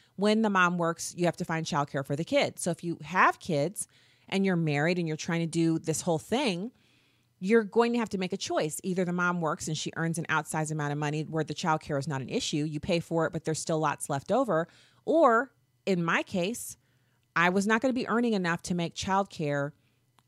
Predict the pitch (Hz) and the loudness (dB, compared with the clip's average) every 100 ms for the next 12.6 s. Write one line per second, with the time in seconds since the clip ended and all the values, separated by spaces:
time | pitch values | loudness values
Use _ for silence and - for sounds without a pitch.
0 | - 170 - 247 240 160 139 135 156 - | -4 -4 0 2 2 2 0 0 -2 -8
1 | _ _ - 190 185 185 175 175 190 175 | _ _ -2 -2 0 -2 -2 -4 -2 -2
2 | 160 180 165 170 - 160 160 156 156 - | 0 0 2 0 0 -4 -2 -2 -2 0
3 | 330 247 113 - 196 175 175 - _ _ | 0 0 -4 0 4 4 2 -6 _ _
4 | _ _ _ _ _ 226 247 - 262 254 | _ _ _ _ _ -4 -4 -2 0 0
5 | 240 220 196 170 170 151 - - 208 175 | 0 -2 0 0 0 -2 -2 -2 -2 0
6 | 165 160 151 147 - 143 139 180 _ - | -2 -2 -4 -4 -4 -2 -2 -2 _ -20
7 | - _ _ 220 220 220 220 220 196 214 | -20 _ _ 2 4 4 4 2 2 0
8 | - 170 170 214 339 202 135 180 175 196 | 0 -2 0 2 2 2 -2 -2 0 2
9 | 208 214 - _ - - 233 240 165 82 | 2 2 -2 _ -14 -4 -2 0 -2 -4
10 | - - _ 160 175 - 196 170 156 160 | -12 -18 _ -2 -2 0 2 4 4 0
11 | 185 240 _ _ - 190 - 226 247 208 | -2 -4 _ _ -4 -2 4 4 4 0
12 | 160 147 151 156 156 | -2 -2 -2 -4 -6